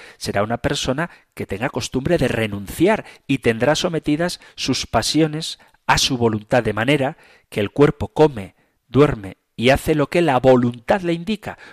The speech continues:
no lo que su instinto le pide. Si la voluntad está orientada a Dios, buscará evitar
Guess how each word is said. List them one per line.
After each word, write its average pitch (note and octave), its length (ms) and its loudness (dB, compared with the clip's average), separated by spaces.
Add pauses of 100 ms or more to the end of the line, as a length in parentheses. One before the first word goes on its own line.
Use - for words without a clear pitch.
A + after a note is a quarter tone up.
(120)
no A2+ 140 -4
lo B2 120 -2
que A2 100 -8
su - 160 -6
instinto A#2+ 680 -6
le G2 100 -6
pide. F#2 320 -10 (220)
Si - 160 -6
la A2 100 4
voluntad A#2 460 2
está B2+ 260 -2
orientada B2 640 0
a D#3 60 0
Dios, F#3+ 340 2 (240)
buscará A2+ 640 -2
evitar D#3+ 500 -4